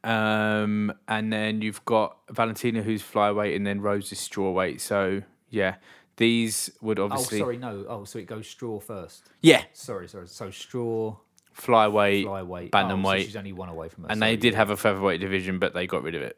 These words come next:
Speaker 2: Oh, that's interesting.
Speaker 1: Because of
Speaker 2: 'Cause
Speaker 1: Amanda. <laughs>
Speaker 2: 'cause, yeah, 'cause Rose is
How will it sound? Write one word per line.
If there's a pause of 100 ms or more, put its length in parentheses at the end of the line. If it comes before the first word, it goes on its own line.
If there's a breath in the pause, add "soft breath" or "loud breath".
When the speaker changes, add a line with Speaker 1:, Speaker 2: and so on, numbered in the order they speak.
(140)
Speaker 2:
Oh,
that's
interesting.
Speaker 1:
Because
of
Speaker 2:
'Cause
Speaker 1:
Amanda. (220)
<laughs>
Speaker 2:
'cause, (300)
yeah,
'cause
Rose
is